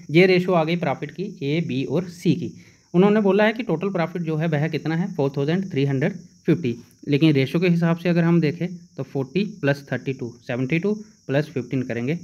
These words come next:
एटी सेवन unit। यानी कि एटी सेवन, ठीक है। तो एटी सेवन equal to किसके equal होगा?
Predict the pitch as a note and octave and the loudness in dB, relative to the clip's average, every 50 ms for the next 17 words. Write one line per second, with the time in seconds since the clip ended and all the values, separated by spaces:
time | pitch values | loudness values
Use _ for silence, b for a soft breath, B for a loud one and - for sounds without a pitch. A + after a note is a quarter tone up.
0 | - - C3 B2+ - F#3 G#3+ G#3 - - - - _ _ _ _ _ _ - - | -8 -6 -6 -4 -2 0 -2 -2 -2 -8 -16 -20 _ _ _ _ _ _ -20 -6
1 | - F#3+ F3+ C#3+ A#2+ A2+ G#2+ A2+ A2 A2+ A#2 - - - - _ _ - - B2 | 2 4 4 4 4 0 -4 -6 -8 -8 -10 -12 -16 -20 -20 _ _ -14 -12 -10
2 | A#2+ B2 A2+ F3+ F3+ - D#3 D3 D#3 C3+ A#2+ - A#2+ A2+ A#2 A#2+ A2+ - F3 G3+ | -10 -8 -8 -8 -6 -2 -2 -2 0 -2 -4 -4 -6 -8 -8 -8 -4 -2 0 0
3 | F3+ - B B B B B - - D#3+ D3 D3+ F3+ F3 F3 E3 D3 D3 F3+ F#3+ | 0 -2 B B B B B -4 0 0 2 2 2 0 2 2 2 2 2 0
4 | F3+ D3+ B2 - C#3+ C3+ D#3 D3 - C3 - - C#3+ C#3 C#3 C#3+ D3+ C#3+ D3 C3+ | 0 -2 -2 -2 -4 -4 -4 -6 -8 -8 -6 -4 -6 -6 -4 -4 -4 -2 -2 -2
5 | D#3 F#3 | -2 -4